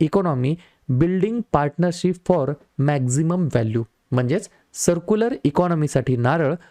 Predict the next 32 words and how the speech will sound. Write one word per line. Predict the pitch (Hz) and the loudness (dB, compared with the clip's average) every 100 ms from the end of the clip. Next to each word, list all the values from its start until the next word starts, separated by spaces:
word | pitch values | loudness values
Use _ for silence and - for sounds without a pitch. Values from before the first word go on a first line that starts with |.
| _ _ | _ _
कमाल | - 170 214 240 | 0 2 0 0
मूल्यासाठी | 196 147 135 143 131 113 131 - _ | 0 2 2 2 0 0 -2 -4 _
भागीदारी | 123 139 151 170 156 180 | 0 0 0 0 0 0
निर्माण | 180 135 123 127 | 0 0 0 -2
करणे, | 120 185 147 135 - _ | 0 0 0 -2 -4 _
अशा | - 143 | -2 0
प्रकारचा | 185 147 139 131 | 0 0 0 0
विषय | 131 120 - | 0 0 0
आहे | 156 143 | 0 0
दोन | 143 | 0
हजार | 120 143 | 0 -2
चोवीससाठी. | 175 135 110 110 117 107 117 _ - - | 0 0 0 -2 -4 -2 -6 _ -20 -2
ठीक | 127 113 | -2 0
आहे, | - - _ | -6 -8 _
प्रश्न | 170 170 | -2 0
कशा | 226 165 196 | 0 2 2
संदर्भात | 196 185 196 196 | 0 0 0 0
आहे? | 196 196 254 _ - | 0 -2 -4 _ 0
महत्त्वाच्या | 139 135 135 127 | 0 2 0 0
दिवसाबद्दल. | 180 139 - 117 123 110 120 | 0 0 0 0 0 0 -2
तर | 123 _ _ - | -2 _ _ 0
लगेच | 127 151 208 | 0 0 0
काय | 175 | 0
करूया | 147 131 127 | 2 0 0
आपण, | 123 185 | -2 -2
सप्टेंबर | 208 - 156 - 208 226 | -2 0 -2 2 2 2
महिन्यातील | 196 175 165 202 185 | 0 0 0 0 2
जेवढेही | 147 135 165 170 233 | 2 2 0 0 0
महत्त्वाचे, | 196 139 147 151 175 | 2 2 0 0 0
महत्त्वाचे | 143 127 143 147 | 0 2 0 2
दिवस | 147 127 143 160 | 2 2 2 2
आहेत | 170 | 0